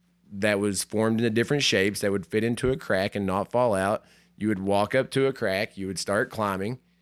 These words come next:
and if you fail, you would lower to the ground and try again, and then you'd do that till you climb to the top without falling. And that was rock climbing for so long. And, you know, it just, it,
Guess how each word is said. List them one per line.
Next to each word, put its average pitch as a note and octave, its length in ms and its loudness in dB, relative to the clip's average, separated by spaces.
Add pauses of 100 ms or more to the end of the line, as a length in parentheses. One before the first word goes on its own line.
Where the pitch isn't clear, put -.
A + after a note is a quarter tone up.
(380)
and A#2 480 4
if A#2 160 0
you B2+ 80 0
fail, A#2 400 2
you A#2+ 140 4
would A#2 80 2
lower A#2 240 4
to D3 80 2
the D3+ 80 2
ground A2 360 2
and G#2+ 80 0
try A2 280 2
again, G#2+ 420 0 (400)
and B2 140 2
then B2+ 80 4
you'd B2 180 2
do C3 140 4
that B2 200 4
till C#3 120 -2
you C3+ 100 0
climb C#3 220 2
to C#3 40 -2
the C#3 80 -2
top D#3+ 240 0
without D3+ 240 0
falling. A2 400 0
And A2 160 2
that A#2 200 4
was B2 180 2
rock B2+ 240 4
climbing G2 340 -2
for G2+ 140 -4
so A2+ 300 2
long. A2+ 460 2
And, G#2+ 220 -2 (800)
you C#3+ 120 4
know, B2+ 160 8
it C3 180 2
just, C#3+ 320 2
it, C#3 160 4